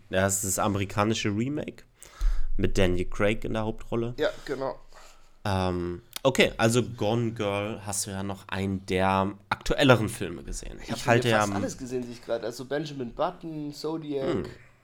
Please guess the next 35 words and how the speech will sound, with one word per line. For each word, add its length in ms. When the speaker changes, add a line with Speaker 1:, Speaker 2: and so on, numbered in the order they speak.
Speaker 2:
Panic 320
Room, 80
Speaker 1:
Ich 160
halte 240
Speaker 2:
Fight 160
Club. 240
Speaker 1:
Mank 760
tatsächlich, 800
würde 560
ich 220
so 120
ein 60
bisschen, 300
also 160
da 140
war 140
ich 100
sehr 200
enttäuscht, 480
muss 200
ich 200
zugeben, 400
da 160
war 120
mir 140
ein 60
bisschen 240
zu 140
langweilig. 760
Ähm, 420
aber 280
ansonsten 600
ist 180
es 220
ein 420